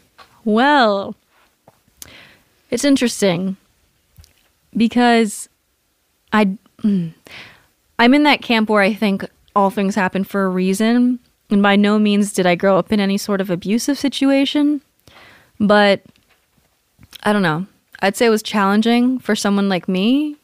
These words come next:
who's, like, very sensitive and kind of odd. And I don't know. I, I really don't know. What would I change? Probably the political views that were kind of implanted in me.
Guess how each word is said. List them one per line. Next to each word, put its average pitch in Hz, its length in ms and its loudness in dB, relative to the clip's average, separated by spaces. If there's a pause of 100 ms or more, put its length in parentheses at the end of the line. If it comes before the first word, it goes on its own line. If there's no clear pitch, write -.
(160)
who's, 214 220 -4
like, 202 220 -2
very 190 720 -2
sensitive 196 840 -2
and 180 460 -4 (640)
kind 208 160 -2
of 190 80 0
odd. 180 400 0
And 185 560 -4 (460)
I 214 140 0
don't 170 140 -2
know. - 200 -8 (1400)
I, 131 60 -2
I - 160 0
really 269 220 4
don't 240 120 4
know. 160 240 2
What 202 240 2
would 240 100 2
I 233 140 2
change? 214 680 -2
Probably 214 880 0
the 190 500 -2
political 196 480 -2
views 247 400 0
that 226 140 0
were 226 120 -2
kind 233 180 -2
of 233 80 2
implanted 226 440 0
in 226 140 2
me. 240 300 2